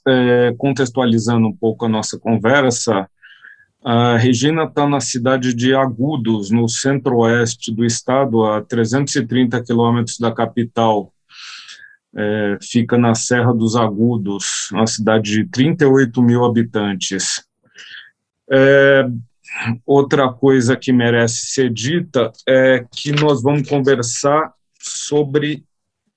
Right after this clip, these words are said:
doces e sobre algo que é muito interessante dentro do que a gente tem abordado aqui da nossa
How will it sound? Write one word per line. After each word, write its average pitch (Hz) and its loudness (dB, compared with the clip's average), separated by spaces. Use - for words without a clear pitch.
doces 123 -4
e 127 2
sobre 143 0
algo 135 2
que 127 -6
é 131 2
muito 139 0
interessante 127 0
dentro 120 -2
do 110 -2
que - -6
a 113 0
gente 117 -2
tem 117 0
abordado 107 0
aqui 117 -2
da 110 -2
nossa 104 -4